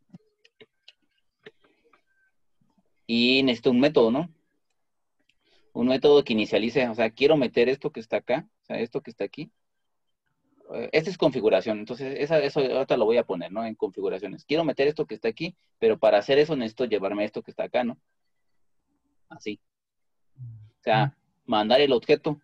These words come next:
Puedo crear los objetos, pero esos objetos estaría chido que los creara ya directamente en donde, en G P I O punto H, ¿no? O sea, que termine de hacer esto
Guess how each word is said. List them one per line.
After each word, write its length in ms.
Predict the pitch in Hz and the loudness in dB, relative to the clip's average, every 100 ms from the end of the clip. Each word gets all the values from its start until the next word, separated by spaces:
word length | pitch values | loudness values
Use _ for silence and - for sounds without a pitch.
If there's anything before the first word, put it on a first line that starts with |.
| _ - | _ 0
Puedo 300 | 147 165 165 | 2 2 2
crear 300 | 120 131 143 | 4 4 2
los 160 | 139 | 0
objetos, 500 | 151 - 151 - 160 - | -4 -2 -2 -4 -8 -6
pero 140 | 240 | -6
esos 180 | - 254 | -6 -8
objetos 420 | 247 226 117 135 | -8 -6 -4 -6
estaría 260 | 123 107 104 | -2 -2 -2
chido 220 | - 135 | 0 -2
que 100 | 120 | -2
los 160 | 98 - | -6 -6
creara 320 | 104 110 117 | -2 4 4
ya 100 | 117 | 4
directamente 640 | 113 113 113 110 113 120 | 0 -2 -2 -4 -6 -6
en 180 | 117 120 | -4 -4
donde, 240 | 127 139 | -6 -8
en 80 | 131 | -8
G 120 | 123 | -8
P 100 | 120 | -4
I 80 | 120 | -4
O 60 | 113 | -4
punto 280 | 131 120 120 | -8 -6 -6
H, 180 | - | -6
¿no? 100 | 107 | -10
O 480 | 160 _ _ _ _ | -12 _ _ _ _
sea, 120 | - | -2
que 120 | - 151 | 0 0
termine 400 | 107 220 269 294 | -2 -2 0 0
de 80 | |
hacer 220 | 226 254 247 | 0 -2 -2
esto 300 | - - | -4 -8